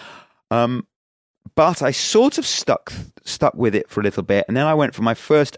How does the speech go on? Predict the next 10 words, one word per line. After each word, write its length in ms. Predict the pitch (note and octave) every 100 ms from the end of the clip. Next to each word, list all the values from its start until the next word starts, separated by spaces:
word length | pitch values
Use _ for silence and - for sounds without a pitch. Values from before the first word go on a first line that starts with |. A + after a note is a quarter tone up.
| -
outside 720 | B2+ - - B2 A2+ G#2 G#2
run, 420 | G2 G2 F2+ B2 - _ _ _ _ _ -
um, 220 | F#2 F#2 -
a, 100 | G2+ -
a, 100 | A2 -
around 340 | B2 C3 A#2+
about 180 | A2+ A2
that 160 | G#2 -
time, 480 | G2 F#2 - B2 - _ -
after, 300 | G2 -